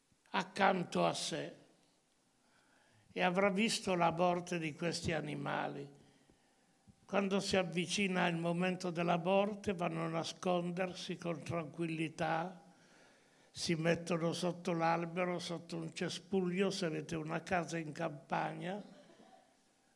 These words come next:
e in modo molto pacifico muoiono.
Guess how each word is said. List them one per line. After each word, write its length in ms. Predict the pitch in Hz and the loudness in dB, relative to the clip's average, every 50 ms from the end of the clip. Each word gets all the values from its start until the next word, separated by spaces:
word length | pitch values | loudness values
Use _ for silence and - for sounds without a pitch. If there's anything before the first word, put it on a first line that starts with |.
| _ _ _ _ _ _ _ _ _ _ _ | _ _ _ _ _ _ _ _ _ _ _
e 480 | 208 185 180 175 170 - - - - - | 0 0 2 0 0 -2 -6 -8 -12 -8
in 160 | 311 214 190 | -4 0 2
modo 320 | 190 196 208 196 185 196 | 4 4 4 4 4 2
molto 400 | 180 175 185 190 185 185 - 185 | 2 4 2 2 2 0 -2 -2
pacifico 720 | 185 - 190 180 - - 170 151 - 165 147 - 170 175 | 0 0 0 0 0 -2 -4 -4 -6 -8 -8 -6 -6 -6
muoiono. 840 | 156 147 139 135 135 139 143 143 143 147 156 156 151 151 147 143 - | -4 -4 -6 -4 -4 -2 -4 -4 -6 -6 -8 -10 -12 -12 -14 -14 -16